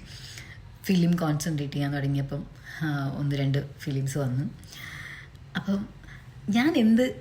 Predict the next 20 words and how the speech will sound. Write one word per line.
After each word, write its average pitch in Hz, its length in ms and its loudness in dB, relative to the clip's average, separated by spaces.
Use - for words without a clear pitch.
ആഗ്രഹിക്കുമ്പോഴും 185 680 4
എനിക്കത് 185 360 2
കിട്ടുന്നുണ്ടെന്നുള്ളത് 175 920 6
എനിക്ക് 185 260 6
എൻ്റെ 180 200 6
കോൺഫിഡൻസ് 185 720 4
അങ്ങ് 160 160 0
കൂട്ടി. - 360 -6
ആ, 175 40 -2
അപ്പം 196 280 0
ഞാൻ 233 180 6
എന്ത് 220 220 6
ആഗ്രഹിച്ചാലും 185 480 4
എനിക്ക് 170 220 0
നേടാൻ 160 300 0
പറ്റുന്നുള്ളൊരു 156 400 -2
കോൺഫിഡൻസിലാണ് 143 840 -2
ഇപ്പോൾ 139 260 -4
ഉള്ളത്. 131 200 -2
അപ്പം, - 840 -12